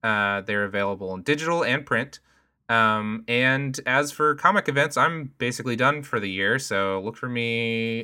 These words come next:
in, uh, twenty eighteen somewhere, some, someday. But, um, please also follow our podcast on Twitter at Toho Yaro, where we tweet out, uh, s-, news about movies and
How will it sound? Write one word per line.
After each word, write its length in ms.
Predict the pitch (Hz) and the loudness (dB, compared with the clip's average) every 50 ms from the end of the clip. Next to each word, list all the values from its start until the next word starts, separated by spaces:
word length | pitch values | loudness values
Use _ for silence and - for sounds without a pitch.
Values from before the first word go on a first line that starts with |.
| - | -6
in, 280 | - 120 113 113 117 113 | -6 -4 -4 -4 -4 -4
uh, 280 | 113 113 113 113 113 | -4 -2 -2 -2 -4
twenty 500 | 113 - - 120 120 123 123 120 120 120 - - - - - - - | -6 -6 -8 -8 -6 -4 -6 -6 -6 -8 -4 -4 -4 -4 -4 -4 -4
eighteen 500 | 135 135 135 - 151 135 110 104 95 92 | -2 -4 -2 -2 -4 -4 -4 -4 -6 -8
somewhere, 400 | - - 147 131 104 95 92 90 | -10 -10 -8 -6 -4 -4 -4 -4
some, 300 | - - 127 120 107 95 - _ _ _ _ _ | -6 -10 -10 -10 -10 -12 -14 _ _ _ _ _
someday. 400 | - 123 117 110 90 87 85 82 - - - - - _ _ _ _ | -20 -18 -16 -12 -10 -10 -10 -10 -12 -18 -20 -20 -20 _ _ _ _
But, 180 | 110 107 104 | 0 2 4
um, 420 | 107 107 104 101 101 101 104 110 - _ _ _ _ - _ _ _ | 4 4 4 4 2 0 -4 -8 -10 _ _ _ _ -20 _ _ _
please 300 | _ 165 165 175 165 - | _ -2 -2 -2 -2 2
also 600 | - 131 139 156 - 135 117 113 110 113 117 - | 6 6 6 6 4 2 2 4 4 2 0 -2
follow 460 | - - - 113 107 110 113 113 120 - | -4 -4 0 2 2 4 4 2 0 2
our 160 | 131 139 156 | 2 0 0
podcast 640 | - - 208 208 151 - 101 92 92 - - - - - | 2 2 0 0 2 2 2 2 2 0 -4 -12 -8 -6
on 240 | 107 98 92 92 87 | -6 -6 -6 -6 -10
Twitter 580 | - - 98 92 123 151 165 175 190 196 - _ | -8 -8 -2 0 2 2 4 2 0 -4 -4 _
at 260 | 101 98 98 - - | 0 0 0 -2 -4
Toho 300 | - - 98 95 101 95 | -10 -10 -8 -6 -6 -4
Yaro, 460 | 95 95 104 117 127 135 135 135 135 139 - - - _ _ _ | 0 2 2 4 4 4 2 0 -4 -8 -16 -20 -20 _ _ _
where 260 | - 95 92 92 95 | -4 -2 0 0 0
we 180 | 92 92 92 90 | -2 -4 -8 -8
tweet 280 | - - - 101 98 92 | -10 -8 -6 -4 0 2
out, 440 | 90 90 90 90 87 - - - - - | 4 4 4 2 0 -4 -10 -16 -12 -6
uh, 560 | 107 92 90 87 87 87 87 87 87 87 87 87 | -2 0 0 2 2 2 2 0 0 0 0 -2
s-, 220 | 85 - - - - _ _ | -4 -6 -10 -16 -18 _ _
news 500 | 113 107 113 131 135 131 135 135 135 131 | -6 -2 0 0 2 2 0 0 -2 -2
about 320 | 127 131 123 127 131 - | 2 4 4 4 4 2
movies 580 | 143 143 151 147 147 147 147 147 147 143 135 123 | -2 -4 -2 -2 0 0 2 2 0 0 -2 -4
and 560 | 110 101 95 95 95 92 92 95 92 92 - | -4 -4 -4 -6 -6 -8 -8 -10 -10 -12 -14